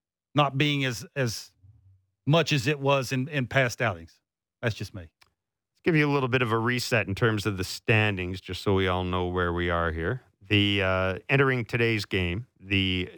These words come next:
Speaker 2: Jays are in the second wild card. They're a game and a half back of the Boston Red Sox. The Sox have won six in a row. They play the Mets today.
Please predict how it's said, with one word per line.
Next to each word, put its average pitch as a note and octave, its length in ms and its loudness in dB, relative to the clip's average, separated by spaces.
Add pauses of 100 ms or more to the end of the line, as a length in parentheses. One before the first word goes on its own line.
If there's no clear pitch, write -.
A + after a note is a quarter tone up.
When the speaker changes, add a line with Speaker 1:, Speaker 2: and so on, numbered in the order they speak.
(120)
Speaker 2:
Jays G#2 500 0
are G2 320 2
in F#2+ 140 -2
the F#2 80 -6
second A#2 360 2
wild F#2 280 2
card. F#2 320 0
They're F#2 140 0
a F2+ 40 -4
game G#2+ 320 2
and G#2 80 0
a F#2+ 60 0
half F#2+ 320 0
back G#2 260 2
of G#2 60 -2
the F#2+ 80 -4
Boston F#2 420 0
Red F2+ 160 0
Sox. E2 300 -4
The - 60 -10
Sox A#2+ 340 0
have F#2+ 100 -2
won F#2 220 -2
six - 340 -6
in G#2+ 80 4
a G2+ 60 4
row. E2+ 280 -2 (480)
They G2 100 0
play G2 220 4
the F2+ 120 0
Mets F2 400 -4 (280)
today. D#2+ 420 -4